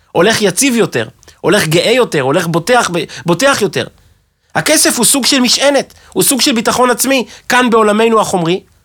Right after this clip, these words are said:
אז אם אדם מרגיש חולשה ברגליים, מרגיש שקשה לו ללכת, צריך לחזק את הקדושה של הכסף. צריך לתת צדקה,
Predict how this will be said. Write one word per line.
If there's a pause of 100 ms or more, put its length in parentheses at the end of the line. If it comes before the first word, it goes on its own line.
(580)
אז
אם
אדם (640)
מרגיש
חולשה
ברגליים, (260)
מרגיש
שקשה
לו
ללכת, (360)
צריך
לחזק (460)
את
הקדושה
של
הכסף. (360)
צריך
לתת
צדקה,